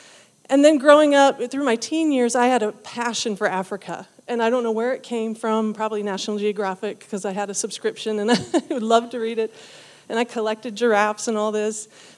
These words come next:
But then, you know, as an adult, I just kinda put that aside. And then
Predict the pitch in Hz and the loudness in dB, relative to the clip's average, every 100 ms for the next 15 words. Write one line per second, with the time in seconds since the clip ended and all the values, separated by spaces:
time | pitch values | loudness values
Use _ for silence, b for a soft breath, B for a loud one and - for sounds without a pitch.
0 | B 302 311 302 294 - 330 262 254 - | B -2 2 2 0 0 4 4 4 2
1 | 254 262 262 214 214 254 226 233 - 247 | 0 2 0 6 6 6 4 0 -4 -6
2 | 226 254 254 226 220 - 190 180 226 254 | -4 -6 -2 -2 -2 -2 -2 0 -4 -8
3 | - _ - 262 262 311 330 | -14 _ -6 2 6 6 6